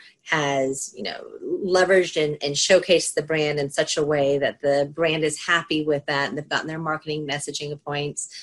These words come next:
across. All of that really is magic. It doesn't just naturally happen, it is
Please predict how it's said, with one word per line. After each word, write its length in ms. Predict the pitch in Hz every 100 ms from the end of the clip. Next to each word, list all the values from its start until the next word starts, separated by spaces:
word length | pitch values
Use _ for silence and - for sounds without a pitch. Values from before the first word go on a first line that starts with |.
| - -
across. 460 | - 147 139 - -
All 180 | 196 302
of 80 | 339
that 180 | 320
really 480 | 180 185 180 151 151
is 280 | 156 147 - _ -
magic. 720 | 156 147 139 107 - - -
It 120 | 147
doesn't 400 | 165 196 233 240
just 400 | - 160 151 -
naturally 560 | 151 135 123 - 139 123
happen, 500 | 120 110 - 147 160 - - - -
it 40 |
is 60 | 165